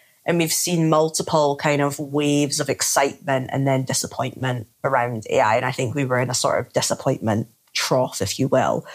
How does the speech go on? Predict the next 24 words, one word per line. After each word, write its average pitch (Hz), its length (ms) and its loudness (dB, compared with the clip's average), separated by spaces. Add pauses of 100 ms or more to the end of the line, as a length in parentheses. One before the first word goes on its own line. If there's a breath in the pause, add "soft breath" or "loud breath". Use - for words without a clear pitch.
(280 loud breath)
Um, 131 240 2
a 147 100 2
lot 143 220 4
of 143 80 0
really 139 160 2
great 131 240 2
critical 143 380 -2
journalism, 165 760 4 (220 loud breath)
a 143 80 2
lot 139 100 4
of 139 100 0
A 143 80 4
I 135 200 4
failures, 170 880 4 (120)
a - 80 2
lot 143 220 4
of, 139 140 2
um, 139 400 2 (500)
kind 147 220 4
of, 131 200 0 (360)
uh, 76 480 2 (300)
legal 185 500 4
battles 156 800 2
around, 147 540 0